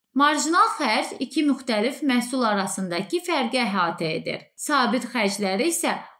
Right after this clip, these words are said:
ora aid deyil. Dəyişən xərclərimiz necə olacaq? Tutaq ki,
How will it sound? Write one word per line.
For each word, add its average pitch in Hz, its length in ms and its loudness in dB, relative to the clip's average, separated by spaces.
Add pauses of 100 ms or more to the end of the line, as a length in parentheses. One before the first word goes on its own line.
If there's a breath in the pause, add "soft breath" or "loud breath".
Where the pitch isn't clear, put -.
ora 311 340 4
aid 202 340 2
deyil. 175 380 0 (180)
Dəyişən 311 500 0
xərclərimiz 220 720 0
necə 233 300 4
olacaq? 226 640 0 (280)
Tutaq - 480 -2
ki, 370 140 2